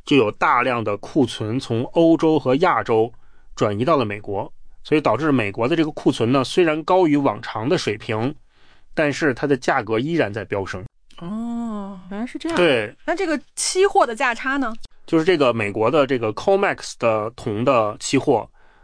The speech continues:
Speaker 1: 和L M E的这个铜的期货的价差，在这一段时间以来呢，是波动非常剧烈的，从五百美元到一千五百美元波动。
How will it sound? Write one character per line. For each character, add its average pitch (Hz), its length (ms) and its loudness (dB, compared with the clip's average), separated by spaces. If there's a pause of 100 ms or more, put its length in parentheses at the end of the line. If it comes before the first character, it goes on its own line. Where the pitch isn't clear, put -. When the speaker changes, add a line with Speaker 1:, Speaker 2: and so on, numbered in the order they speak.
Speaker 1:
和 120 500 2 (420)
L 156 200 2
M 151 220 2
E 180 120 0
的 120 120 2
这 113 180 0
个 101 440 -2
铜 120 180 -4
的 127 80 2
期 - 160 2
货 131 160 4
的 110 80 -2
价 117 180 0
差， 143 320 -2 (680)
在 151 160 4
这 202 160 0
一 139 120 8
段 123 160 4
时 - 120 -4
间 135 180 0
以 123 60 0
来 101 220 -4
呢， 113 280 2 (320)
是 131 240 2
波 156 280 2
动 143 140 2
非 175 100 0
常 139 180 2
剧 151 200 2
烈 117 180 4
的， 104 180 -6
从 143 500 2 (340)
五 139 180 4
百 160 180 4
美 120 180 0
元 101 320 -2
到 123 300 4
一 170 160 -8
千 180 280 0
五 135 140 0
百 123 180 2
美 104 140 -4
元 101 400 -8
波 - 120 4
动。 123 200 2